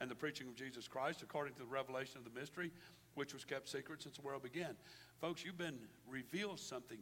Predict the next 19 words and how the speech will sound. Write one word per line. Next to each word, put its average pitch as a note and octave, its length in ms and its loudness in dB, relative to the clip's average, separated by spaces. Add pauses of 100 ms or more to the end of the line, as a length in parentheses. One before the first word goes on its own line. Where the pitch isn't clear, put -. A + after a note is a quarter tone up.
here - 80 -12 (1600)
that C3 140 0
is A#2 100 -2
beyond A#2+ 420 4 (200)
any E3+ 300 2
earthly B2+ 340 0
value. D3 440 0 (220)
This E3+ 180 2
is B2 160 -2
eternal B2 480 -2 (100)
and A2 140 -8
kingdom E3 420 -2
value C#3+ 400 2
here. - 220 -12 (440)
You D#3 120 2
do E3+ 180 6
everything C3+ 440 2
you A#2+ 120 -4 (120)
must G3 340 4